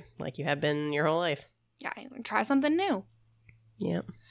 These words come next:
Speaker 2: And Bojack asks why she's helping him. And Diane tells him the story about her old best friend, Abby, from middle school, who used to be her friend, but then when she had the opportunity to get in with the cool kids,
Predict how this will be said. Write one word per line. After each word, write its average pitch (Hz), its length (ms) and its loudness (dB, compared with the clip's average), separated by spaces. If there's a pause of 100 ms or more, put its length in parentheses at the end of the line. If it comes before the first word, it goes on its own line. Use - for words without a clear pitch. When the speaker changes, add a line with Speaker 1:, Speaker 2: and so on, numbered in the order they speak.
(340)
Speaker 2:
And 220 560 4
Bojack 233 380 0
asks 285 360 2
why 254 520 2
she's 285 300 -6
helping 254 300 -2
him. 240 360 -8 (540)
And 214 160 -2
Diane 214 240 6
tells 254 340 0
him 277 140 2
the 285 80 2
story 262 240 0
about 262 260 4 (360)
her 220 180 -4
old 262 220 -2
best 285 220 2
friend, 311 220 0
Abby, 277 420 6
from 240 220 -4
middle 294 200 -2
school, 185 520 -4 (420)
who 240 420 4 (400)
used 247 240 0
to 302 80 2
be 277 140 2
her 294 160 6
friend, 247 580 6
but 262 140 0
then 233 140 2
when 233 120 0
she 240 100 -4
had 220 100 0
the 233 80 0
opportunity 226 560 -2
to 226 80 -2
get 220 180 0
in 220 100 0
with 220 100 -2
the 226 80 -4
cool 311 240 0
kids, 226 540 0